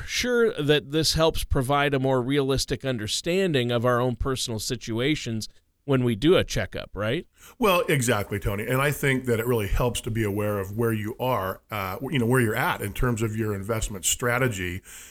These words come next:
Speaker 2: and how far away you are from reaching your goals, especially when the market fluctuates like it has as of late. And so knowing where you stand is a good way to have long-term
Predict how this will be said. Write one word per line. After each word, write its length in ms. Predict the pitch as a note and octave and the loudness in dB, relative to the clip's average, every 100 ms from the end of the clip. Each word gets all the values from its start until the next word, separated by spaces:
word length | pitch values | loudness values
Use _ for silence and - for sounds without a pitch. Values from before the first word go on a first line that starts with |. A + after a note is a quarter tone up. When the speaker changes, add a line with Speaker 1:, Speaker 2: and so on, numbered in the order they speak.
| - | -6
Speaker 2:
and 160 | B2 A2+ | -2 0
how 140 | C3+ | 2
far 260 | C3+ C#3+ B2 | 2 2 2
away 300 | G#2+ A2+ C#3+ | 2 2 2
you 180 | C#3+ G#2 | 2 2
are 220 | F#2+ G2 | 0 -2
from 200 | - G#2 | -2 -2
reaching 280 | G#2+ G#2+ G#2 | -2 -2 -4
your 140 | F#2 | -4
goals, 480 | G2 A#2+ F2+ - - _ - - - | -2 0 -2 -6 -12 _ -20 -10 -2
especially 540 | B2 - F3 F3 D#3 | 0 2 0 0 2
when 120 | B2+ A2+ | 2 2
the 80 | |
market 340 | A2 G2+ - - | 0 -2 -6 -8
fluctuates 760 | - F3+ - - G#2 - - - - _ _ | -2 -2 -2 -4 -4 -4 -2 -4 -4 _ _
like 200 | A#2+ A2+ | -2 0
it 80 | G#2+ | 2
has 280 | A2 G#2 F#2+ - _ | 2 0 -4 -10 _
as 180 | G#2 G2+ | -4 -2
of 140 | F#2+ | -2
late. 360 | B2 D#3+ - - - - | 0 0 4 4 4 0
And 240 | B2 A#2+ A#2+ | 0 0 0
so 160 | D3+ | 0
knowing 400 | D3+ G#3 G3+ C#3 | 0 2 2 2
where 140 | C#3 C3+ | 2 2
you 140 | A#2+ | 2
stand 640 | - - B2 A#2 A2+ A2+ A2+ | 2 0 2 2 0 -2 -2
is 140 | G#2 | -4
a 60 | G#2+ | -2
good 200 | C#3 C3 | 0 2
way 200 | A#2+ A2+ | 2 2
to 80 | |
have 260 | A2 G2+ F#2+ | 0 -4 -6
long-term 960 | G#2 A#2 B2+ C3 C3 B2+ - A2+ A2+ | -4 -2 0 -2 -2 2 2 2 -2